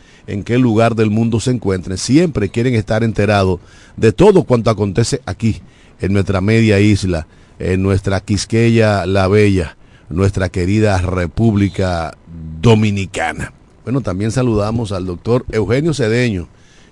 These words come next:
diputado al Congreso de la República, ideólogo fundador de este programa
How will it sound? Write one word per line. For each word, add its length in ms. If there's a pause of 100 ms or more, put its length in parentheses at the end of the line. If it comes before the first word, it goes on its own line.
diputado 560
al 80
Congreso 500
de 120
la 100
República, 800 (320)
ideólogo 640
fundador 880
de 160
este 200
programa 640